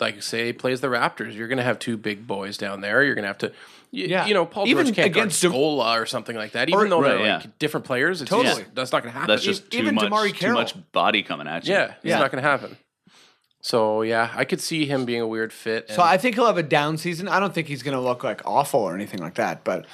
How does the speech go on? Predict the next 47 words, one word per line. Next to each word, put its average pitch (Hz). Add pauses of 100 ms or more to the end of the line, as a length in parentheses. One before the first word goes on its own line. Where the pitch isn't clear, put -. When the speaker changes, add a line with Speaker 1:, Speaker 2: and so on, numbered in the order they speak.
Speaker 1:
he 135
Speaker 2:
I -
Speaker 1:
probably 139
Speaker 2:
think 156
Speaker 1:
won't 143
be 135
an 107
all-star. 110 (760)
I 110
don't 170
Speaker 2:
Yeah, 214
Speaker 1:
think. 180
Speaker 2:
I, 190
I 202
think, 220
Speaker 3:
No, -
Speaker 2:
like, -
Speaker 3:
I 92
think 87
you're 90
right. 85
Speaker 2:
I 190
think 185
he's 165
gonna 170
have 156
some 147
competition 151
in 139
the 147
East, 160
and 151
I 160
think 160
Indiana's 151
probably 139
gonna 139
be 135
around, 127
like, 113 (260)
nine 139
eight, 127 (1080)
like, 131
ten 156
nine 135
eight. 165 (140)
Speaker 1:
Yeah. 117